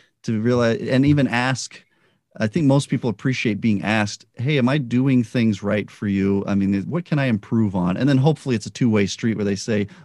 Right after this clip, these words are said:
"Oh, this and this, but I really do appreciate this. And also, what can I improve for you?" And the same applies with the relationship with our kids and then extending out in business and other things too. Like,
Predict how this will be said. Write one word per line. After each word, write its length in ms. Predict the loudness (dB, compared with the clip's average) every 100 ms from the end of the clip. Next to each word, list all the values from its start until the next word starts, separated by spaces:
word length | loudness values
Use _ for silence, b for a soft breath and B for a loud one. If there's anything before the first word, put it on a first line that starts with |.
| B
"Oh, 200 | -2 0
this 280 | 0 -2 0
and 140 | 0
this, 240 | 2 0 -4
but 140 | -2
I 40 | -2
really 280 | 0 0 0
do 120 | -2
appreciate 540 | -2 -4 -4 -4 -4
this. 300 | -4 -4 -6 -8
And 160 | -4
also, 280 | -2 -2 -4
what 180 | -4 -4
can 120 | -4
I 80 | -2
improve 360 | -2 -2 -4 -2
for 120 | 0
you?" 300 | 2 2 -2 B B B
And 380 | 0 4 4 4 2
the 120 | -4
same 320 | 2 4 4
applies 640 | 2 0 2 4 2 -2 -12 _ _ _ _ _
with 260 | -2 -2 2
the 100 | 2
relationship 580 | 4 2 0 -2 -4 -4
with 120 | -4
our 120 | -4
kids 460 | -4 -4 -2 -4 -4
and 160 | 0 0
then 280 | 2 0 -2
extending 540 | -10 -6 -2 2 2
out 240 | 0 -2 -2
in 120 | -2
business 540 | -2 -4 -2 -4 -2
and 100 | -2
other 160 | -2 -2
things 360 | -2 -2 -2 -2
too. 240 | 2 2
Like, 320 | 2 0 -4